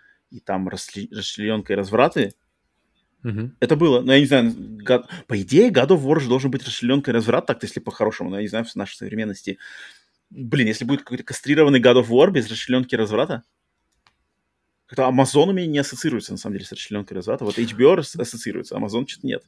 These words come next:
Speaker 2: Меня очень ра-, очень радует, что сейчас, э, очень, как, как называется, демократизировались технологии, и поэтому в сериалах теперь картинка, н-, блин, я не знаю, не си-, е-, если уступает, то не сильно, э,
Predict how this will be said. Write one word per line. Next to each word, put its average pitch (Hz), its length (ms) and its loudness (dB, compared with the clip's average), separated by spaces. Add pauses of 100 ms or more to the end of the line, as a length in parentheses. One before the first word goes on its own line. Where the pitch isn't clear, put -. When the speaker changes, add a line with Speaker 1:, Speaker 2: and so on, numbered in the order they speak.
Speaker 2:
Меня 123 180 4
очень 170 240 0
ра-, 156 260 -4
очень 143 280 -6
радует, 127 260 2
что - 180 -2
сейчас, 113 540 -2
э, 101 380 -4 (920)
очень, - 260 -2
как, - 140 -8 (100)
как 131 140 -4
называется, 117 300 -4
демократизировались 127 760 4
технологии, 123 540 0
и 104 40 -2
поэтому 107 360 0
в - 100 -10
сериалах 117 440 4
теперь 110 360 0 (440)
картинка, 123 540 4
н-, 104 300 -2
блин, 98 360 -4 (120)
я 110 100 0
не 104 60 -4
знаю, 104 280 0
не 117 120 0
си-, - 180 -6
е-, 151 420 2
если 147 340 4
уступает, 147 500 4
то 127 60 0
не 117 100 2
сильно, 139 440 0 (560)
э, 98 200 -4